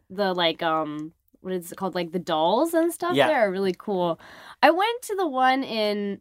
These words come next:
Speaker 1: um, there's one near Tokyo Station.
Speaker 2: Yeah, yeah, there is.
Speaker 1: Um, <laughs> and, like, it was just funny, the, when I went that one time, there was, I mean, I love Pokemon. That's,
Speaker 2: Yeah.
Speaker 1: like, what I grew up with. But I remember a guy that had, like,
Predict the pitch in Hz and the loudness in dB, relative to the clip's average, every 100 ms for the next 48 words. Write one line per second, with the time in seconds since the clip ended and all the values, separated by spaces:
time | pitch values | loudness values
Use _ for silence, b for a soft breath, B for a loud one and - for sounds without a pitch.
0 | _ 196 208 214 240 233 233 233 226 208 | _ -10 -8 -2 -2 -2 -2 -2 0 0
1 | 214 196 - 190 214 196 - 170 175 254 | 0 0 -2 -4 -2 -6 -4 -6 -4 -2
2 | 285 330 - b - 160 214 165 147 107 | -2 -2 -6 b -2 2 4 4 2 -2
3 | - 123 123 110 101 107 190 _ _ _ | -4 -4 -2 -4 -8 -10 -12 _ _ _
4 | 233 247 269 254 240 233 - - 277 311 | -2 0 2 2 2 0 -8 -4 0 2
5 | 294 330 - - 262 247 220 185 - - | 2 0 0 -2 -2 0 0 0 -4 -10
6 | 208 - 220 226 214 202 160 196 190 208 | -10 -6 0 2 4 2 0 0 0 0
7 | 208 - 208 196 190 b b b b _ | -4 -6 -6 -4 -4 b b b b _
8 | 233 240 240 - - - 233 233 233 247 | -4 -4 -4 -8 -4 0 2 4 4 4
9 | 226 - 220 196 185 160 160 165 180 226 | 2 2 -8 -6 -6 -6 -6 -6 -4 -4
10 | 190 180 165 170 175 175 175 170 156 _ | -4 -4 -4 -2 -4 -6 -4 -6 -6 _
11 | B B _ - 220 226 220 214 220 214 | B B _ 0 2 2 0 0 2 2
12 | 202 190 185 185 185 175 180 185 180 180 | 2 2 2 2 -2 -6 -6 -6 -4 -4
13 | 175 175 | -4 -4